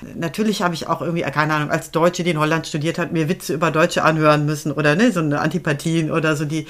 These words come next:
im Vorurteil sind. Aber das kann ich ja gar nicht vergleichen. Ich gehöre ja trotzdem zu einem völlig,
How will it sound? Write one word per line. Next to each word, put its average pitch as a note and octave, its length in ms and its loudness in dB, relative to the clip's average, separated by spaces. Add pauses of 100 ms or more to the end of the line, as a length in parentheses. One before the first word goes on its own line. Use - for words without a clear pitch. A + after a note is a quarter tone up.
(240)
im E3+ 120 -4
Vorurteil D#3+ 580 2
sind. E3 140 -2
Aber F#3 100 2
das F3+ 120 -2
kann G#3+ 140 0
ich G3+ 100 -4
ja E3+ 120 0
gar F#3 100 2
nicht F#3+ 160 -2
vergleichen. D#3 480 0
Ich C#3+ 100 -10
gehöre E3 200 -2
ja D3+ 80 0
trotzdem E3 340 -8
zu D3 140 -10
einem D3 180 -6
völlig, F#3+ 520 -4